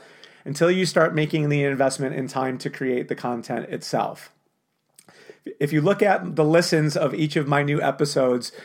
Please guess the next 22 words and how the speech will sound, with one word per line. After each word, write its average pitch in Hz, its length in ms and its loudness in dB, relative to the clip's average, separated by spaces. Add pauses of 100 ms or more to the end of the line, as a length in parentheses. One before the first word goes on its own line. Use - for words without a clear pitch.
(140)
and 131 120 -4
you 135 80 -2
can 143 160 -4
see 170 200 2
them 156 200 4
on 143 120 4
the 143 80 2
landing 139 460 0
page 127 380 0
of 123 380 0
the 117 80 -4
podcast, 135 680 0 (340)
you'll 160 120 0
notice 254 260 2
that 175 180 2
none 180 160 2
of 208 120 0
them 180 180 2
are 165 80 4
particularly 151 680 2
mind-bogglingly 131 1120 2
high. - 440 0